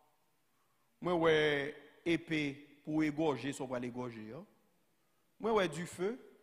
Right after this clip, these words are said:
Même pas, ouais, bête là, ou pour le sacrifier. » Comme si Ab-, Isaac a fait calcul là dans la tête. Lui, il dit, « Couteau, check. Bois, check. Du feu, check. »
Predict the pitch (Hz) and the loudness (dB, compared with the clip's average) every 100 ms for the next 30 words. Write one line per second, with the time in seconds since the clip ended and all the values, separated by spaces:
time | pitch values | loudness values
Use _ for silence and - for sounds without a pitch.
0 | _ _ _ 165 170 170 190 180 135 131 | _ _ _ 0 0 2 4 4 4 2
1 | 127 120 117 123 - - _ _ _ _ | 2 0 -4 -10 -20 -20 _ _ _ _
2 | _ _ - 117 147 151 135 113 110 117 | _ _ -10 2 2 2 -2 -2 -2 -6
3 | 117 113 110 113 127 117 120 117 - - | -4 -4 -4 -8 -8 -10 -8 -8 -8 -12
4 | - _ _ _ _ - - _ _ _ | -20 _ _ _ _ -20 -20 _ _ _
5 | _ _ - - 160 - 160 - 143 160 | _ _ -4 2 4 6 4 6 4 4
6 | - - 147 156 160 165 - 156 151 143 | -6 -4 4 8 8 6 2 2 2 2
7 | 143 135 139 139 135 - 165 151 123 127 | 2 2 2 0 0 2 0 0 -2 -2
8 | 127 - - - - 254 - 240 202 127 | -2 -4 -16 -4 8 8 10 10 10 10
9 | - - - - - - - - - - | -2 -14 -4 6 6 6 -4 -18 -20 -20
10 | _ _ _ _ - 139 208 226 185 147 | _ _ _ _ 2 12 12 12 12 8
11 | - - - - - _ _ _ - - | -4 -10 -16 -20 -20 _ _ _ -8 2
12 | 226 220 - - - - 147 262 - 247 | 8 8 6 -4 -14 0 8 8 12 12
13 | 254 - - - - - _ - 233 220 | 12 8 -4 -12 -16 -20 _ 0 4 4